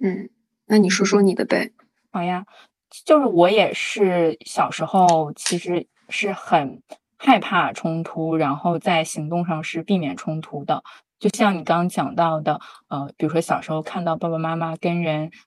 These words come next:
Speaker 2: 嗯，讲价呀，或者是一些小的摩擦，我都是很，心里很难受的。嗯。
Speaker 1: 嗯，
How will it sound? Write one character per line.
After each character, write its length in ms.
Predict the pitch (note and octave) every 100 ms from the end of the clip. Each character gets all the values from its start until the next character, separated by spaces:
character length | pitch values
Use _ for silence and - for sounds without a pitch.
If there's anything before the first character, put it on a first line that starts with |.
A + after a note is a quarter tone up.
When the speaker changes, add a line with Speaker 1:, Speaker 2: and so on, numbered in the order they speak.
| _ _ -
Speaker 2:
嗯， 380 | D3+ D3 D3 D3
讲 200 | - D3 -
价 320 | - A3 G3+
呀， 240 | F3 D#3+ E3
或 260 | - G#3
者 160 | E3+ E3+
是 320 | - F#3 E3+
一 80 | F3
些 240 | - F3
小 260 | F3 - -
的 100 | E3+
摩 180 | D#3 D3+
擦， 340 | - F3 F3 - - - -
我 220 | G3 D#3+
都 180 | F#3+ G#3
是 300 | - A#3+ G3
很， 400 | - E3 D3+ - -
心 240 | - B3
里 60 | A#3+
很 180 | - D3+
难 160 | -
受 240 | - A3 E3+
的。 220 | - - _ _ _ _ _ -
嗯。 240 | D#3 - _ _ _ -
Speaker 1:
嗯， 240 | G#3 G3